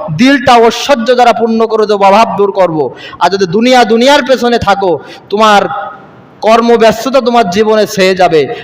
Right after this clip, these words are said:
টাকা উপার্জন হবে, কিন্তু তোমার অভাব দূর হবে না।" তা আল্লাহ তাআলা আমাদের সকলকে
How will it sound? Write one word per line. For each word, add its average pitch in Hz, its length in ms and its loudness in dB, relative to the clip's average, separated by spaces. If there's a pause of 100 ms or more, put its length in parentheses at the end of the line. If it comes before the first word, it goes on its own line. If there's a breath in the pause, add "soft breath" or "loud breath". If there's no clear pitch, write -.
টাকা 233 240 2
উপার্জন 269 520 2
হবে, 196 280 2
কিন্তু 190 260 -4
তোমার 175 220 -2
অভাব 160 460 2
দূর 135 140 -4
হবে 120 240 -4
না।" 98 200 -10 (460 loud breath)
তা 165 80 2
আল্লাহ 170 220 2
তাআলা 160 200 2
আমাদের 147 240 -4
সকলকে 156 680 -4